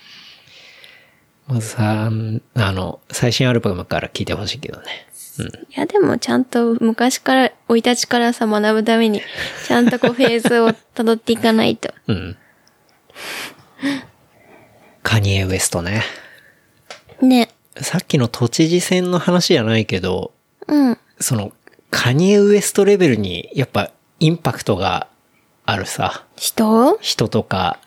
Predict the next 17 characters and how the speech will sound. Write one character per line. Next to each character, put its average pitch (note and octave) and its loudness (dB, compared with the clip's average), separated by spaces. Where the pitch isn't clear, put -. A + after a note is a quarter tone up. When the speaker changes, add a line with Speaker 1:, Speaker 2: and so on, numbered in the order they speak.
Speaker 1:
な C#3+ 4
ん G#2 0
か - -8
ひ、 - -4
そ - 0
う - 6
い C#3+ 2
う - 0
人 D3 2
だ C#3+ -4
け - 0
じ C#3+ 4
ゃ A#2 2
な A2+ 0
く - -12
て - 0
も、 F2+ -6